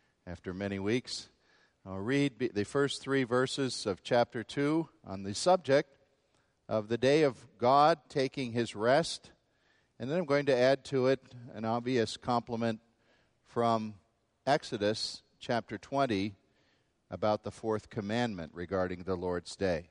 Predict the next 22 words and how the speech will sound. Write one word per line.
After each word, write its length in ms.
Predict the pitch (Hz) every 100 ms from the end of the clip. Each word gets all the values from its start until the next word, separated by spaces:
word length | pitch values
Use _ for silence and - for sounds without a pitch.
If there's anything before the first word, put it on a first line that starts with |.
| _
Listen 320 | 113 147 170
to 100 | 156
God's 360 | 127 123 127 107
Word, 320 | 92 92 101 _ _ _ _ _ _ _ _
First 340 | - 123 - -
Genesis 520 | 120 117 110 117 -
chapter 440 | - 107 - 110
two, 300 | - 98 87
verse 300 | 85 90 -
one. 340 | 107 127 92 98 _ -
"Thus 460 | 123 165 - - - _ _ _
the 120 | 107 104
heavens 640 | 147 160 196 196 - - -
and 160 | 104 107
the 140 | 107
earth 380 | 131 185 196 -
were 160 | 120
completed 840 | 117 131 120 - 226 175 98 104 107 _ _ _ _ _ -
in 160 | 139
their 180 | 135 135
vast 540 | 110 123 123 127 - -
array. 600 | 117 123 131 117 90